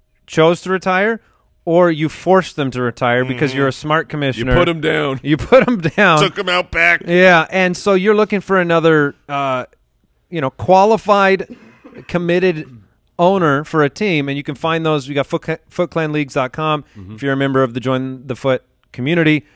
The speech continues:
Speaker 1: Super Bowl pick-wise, we've got the Bills playing the Texans this week. The Titans are at New England. Uh, the Vikings are playing the Saints, and the Seahawks are in Philadelphia.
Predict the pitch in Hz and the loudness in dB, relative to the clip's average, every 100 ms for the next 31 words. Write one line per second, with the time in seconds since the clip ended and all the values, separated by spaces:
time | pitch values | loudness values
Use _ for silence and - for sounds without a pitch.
0 | _ _ _ _ - 262 254 240 226 - | _ _ _ _ -8 -4 -2 2 2 4
1 | 208 202 202 196 160 190 160 185 - 123 | 0 0 2 2 0 -4 0 0 -2 -12
2 | 107 156 190 208 - 202 190 180 - 170 | -2 2 2 2 -2 -4 -4 -4 -4 -6
3 | 165 170 151 156 - 165 151 143 156 170 | -6 -10 -8 -8 -6 -6 -6 -10 -4 -4
4 | 165 175 151 - _ _ - 135 143 147 | -2 -8 -10 -16 _ _ -2 -2 0 -4
5 | - _ 151 147 147 143 143 139 _ _ | -4 _ -6 -4 -2 -2 -4 -6 _ _
6 | _ _ - 123 123 123 117 160 160 165 | _ _ -4 0 2 2 2 2 0 -6
7 | 160 - - 127 131 131 127 127 127 - | -8 -10 -10 -2 2 2 2 0 -4 -6
8 | 151 143 135 - 202 202 185 - 147 147 | -6 -4 -6 -2 0 0 -2 -6 -6 -6
9 | 139 - 165 160 156 - 143 139 - 143 | -6 -4 0 2 0 -2 -6 -4 -2 -2
10 | 127 160 156 110 90 | 2 2 2 -2 -8